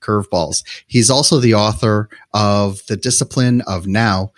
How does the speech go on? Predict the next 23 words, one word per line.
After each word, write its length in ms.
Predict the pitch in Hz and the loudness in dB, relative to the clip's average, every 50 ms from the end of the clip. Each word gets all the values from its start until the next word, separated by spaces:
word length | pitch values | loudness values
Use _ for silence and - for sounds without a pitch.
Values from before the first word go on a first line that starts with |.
| - - _ _ | -20 -20 _ _
twelve 320 | - 131 123 123 123 - | 0 0 0 0 -2 -2
Practical 480 | - 127 120 117 - - 117 - 110 101 | -2 -2 -2 0 -2 -4 -2 -2 -4 -4
Principles 580 | - - 113 110 - 123 101 113 107 104 - - | -2 -2 0 0 0 -2 -2 -2 -2 -2 -2 -4
to 200 | - 113 - - | -4 -6 -6 -4
Overcome 580 | - 107 104 104 107 - - 110 101 98 101 101 | -4 -2 -2 -2 -2 -2 -2 -4 -2 -2 -4 -4
Procrastination. 920 | - - - - - 92 90 - - 90 90 90 92 87 - - 87 90 - _ - - - - _ | -8 -14 -10 -6 -4 -4 -2 -2 -4 -4 -6 -6 -6 -6 -6 -6 -8 -12 -16 _ -20 -20 -20 -16 _
And 320 | - 98 104 101 101 104 - _ _ _ _ _ _ | -2 0 0 0 -2 -4 -8 _ _ _ _ _ _
that 300 | 123 120 117 104 - - | 0 0 0 0 -4 -6
is 160 | - 98 - 98 | -6 -6 -4 -2
gonna 160 | 104 98 95 | -2 -2 -2
be 120 | 101 98 | -2 -2
our 140 | 92 95 98 | -2 -2 -4
one 220 | 92 92 98 92 | -4 -4 -4 -4
big 180 | 87 95 92 92 | -4 -6 -6 -6
tip 240 | - - 98 - - | -4 -6 -6 -6 -4
for 100 | - 101 | -6 -6
the 120 | 87 95 | -4 -4
day. 240 | 78 78 73 82 - _ _ _ _ _ _ _ _ _ _ - | -4 -4 -6 -6 -8 _ _ _ _ _ _ _ _ _ _ -2
Eric, 400 | 127 131 131 110 92 - - - _ _ _ _ _ | 0 2 2 0 -2 -4 -10 -18 _ _ _ _ _
welcome 320 | - 120 117 113 - 135 113 | -2 -2 -2 -2 -2 -4 -4
to 100 | - - | -4 -4
the 80 | 123 | -4
show. 300 | 120 - - 127 120 101 | -2 -2 -2 -2 -2 -4